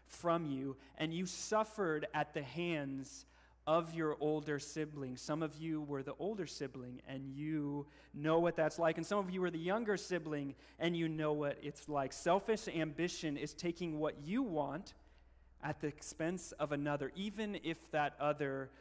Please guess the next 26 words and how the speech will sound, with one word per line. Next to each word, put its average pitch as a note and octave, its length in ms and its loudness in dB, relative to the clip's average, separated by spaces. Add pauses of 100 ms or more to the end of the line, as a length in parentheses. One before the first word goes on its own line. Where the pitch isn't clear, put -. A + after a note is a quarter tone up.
(140)
suffers. C#3 800 0
And D3 200 0
vain F3+ 300 0
conceit E3+ 640 -6
means C#3+ 440 -2
empty D3+ 380 -4
glory. C#3 360 -4
So C#3+ 220 -4
Paul F#3 320 0
is D#3 100 -4
saying, D3 300 -4
have D#3 240 2 (140)
this - 440 0 (340)
same E3 720 -2 (280)
mind. C3+ 680 -2 (1500)
Be E3 140 -4
one D#3+ 260 0
in F#3 180 -2
mind C#3 460 -4 (1120)
about D3+ 280 0
doing D3+ 300 -2
nothing D#3+ 500 -6 (1700)
ambitiously C#3+ 960 -6
at C3+ 160 -12
the D3 120 -4
expense D3 720 -6